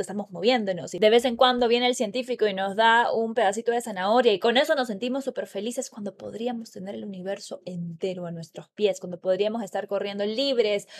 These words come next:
por el campo, por las montañas, volando. ¿Sí se entiende? ¿Sí? Entonces...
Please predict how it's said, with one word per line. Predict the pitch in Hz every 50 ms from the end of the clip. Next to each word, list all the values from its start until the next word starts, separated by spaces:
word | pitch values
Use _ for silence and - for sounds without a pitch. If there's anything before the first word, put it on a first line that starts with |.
| - -
por | _ - 220
el | 208 202 202
campo, | 220 226 226 202 208 -
por | 202 190
las | 185 180 190
montañas, | 202 185 185 - 226 233 226 214 196 190 180 170
volando. | 175 185 185 208 220 226 214 202 190 - - - _ _ - - - - - _ _
¿Sí | - 262
se | 254 -
entiende? | 349 339 - 247 202 170 170 175 175 - - - _ _ _ _ _ _ _ _
¿Sí? | _ - 190 190 202 247
Entonces... | - 233 220 254 254 254 294 269 254 247 -